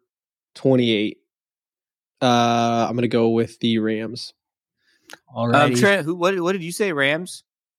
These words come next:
Speaker 2: I
Speaker 3: For what
Speaker 2: said
Speaker 3: it's
Speaker 2: Rams.
Speaker 3: worth, you did pick the Cardinals in the pod last week.
Speaker 2: Did I pick Cardinals on the pod?
Speaker 3: You did
Speaker 2: That
Speaker 3: pick
Speaker 2: was,
Speaker 3: Cardinals
Speaker 2: that
Speaker 3: in the
Speaker 2: was late night in Texas. I don't wanna talk about Texas anymore. Don't
Speaker 1: Did
Speaker 2: get
Speaker 1: I
Speaker 2: me
Speaker 1: pick
Speaker 2: go-
Speaker 1: the Cards? Did I pick the Rams?
Speaker 3: No, you picked the Rams, Phil.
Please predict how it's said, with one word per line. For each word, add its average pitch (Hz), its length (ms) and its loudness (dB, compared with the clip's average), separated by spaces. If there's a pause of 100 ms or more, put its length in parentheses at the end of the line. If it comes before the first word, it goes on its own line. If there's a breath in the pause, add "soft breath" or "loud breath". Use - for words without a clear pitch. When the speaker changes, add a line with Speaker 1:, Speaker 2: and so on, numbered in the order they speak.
(540)
Speaker 2:
I 123 80 -2
Speaker 3:
For 135 60 4
what 175 80 6
Speaker 2:
said 202 80 2
Speaker 3:
it's 113 100 -4
Speaker 2:
Rams. 127 80 0
Speaker 3:
worth, 160 360 0 (140)
you 131 160 -6
did 135 240 0
pick 135 160 -2
the 123 80 -12
Cardinals 113 380 -2
in 110 60 -6
the 101 60 -2
pod 95 260 0
last 87 280 -8
week. 85 200 -8
Speaker 2:
Did 143 140 0
I 147 60 4 (100)
pick 156 140 -2
Cardinals 131 400 0
on 135 60 2
the 127 80 0
pod? 131 460 0
Speaker 3:
You 101 180 -6
did 98 240 0
Speaker 2:
That - 60 -2
Speaker 3:
pick 127 60 0
Speaker 2:
was, 151 120 2
Speaker 3:
Cardinals - 260 -2
Speaker 2:
that - 60 -6
Speaker 3:
in - 20 -4
the 147 40 2
Speaker 2:
was 135 140 0
late 135 360 2
night 127 300 0
in 120 180 -4
Texas. 120 720 -2 (160)
I 123 80 -2
don't 127 120 0
wanna 131 120 0
talk 120 240 0
about 113 220 -2
Texas 117 420 -2
anymore. 113 640 0
Don't 120 100 -2
Speaker 1:
Did 156 80 4
Speaker 2:
get 175 80 4
Speaker 1:
I 196 60 4
Speaker 2:
me 110 80 -2
Speaker 1:
pick 233 120 2
Speaker 2:
go- - 60 -20
Speaker 1:
the 226 60 -2
Cards? 220 360 0
Did 190 120 -2
I 185 100 0
pick 165 160 -2
the 151 120 0
Rams? 117 340 -4
Speaker 3:
No, 151 140 4
you 160 120 2
picked 190 220 -2
the 147 80 4
Rams, 110 320 2
Phil. 110 240 -4